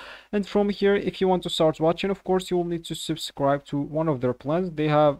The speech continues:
the monthly plan and the yearly plan.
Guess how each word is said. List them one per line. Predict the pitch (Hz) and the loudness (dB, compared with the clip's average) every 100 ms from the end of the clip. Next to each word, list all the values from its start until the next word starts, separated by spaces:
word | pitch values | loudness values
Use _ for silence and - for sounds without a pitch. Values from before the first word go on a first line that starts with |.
| - | -4
the | 131 127 147 | -8 -4 -2
monthly | 139 135 - 131 | 0 -2 -4 -8
plan | 135 131 131 - 135 | -4 -2 -4 -8 -4
and | 127 123 - | -4 -4 -10
the | 110 107 117 131 127 - _ _ _ - | -18 -12 -2 0 0 -4 _ _ _ -16
yearly | 123 127 127 127 | 0 2 2 0
plan. | - 160 | 2 0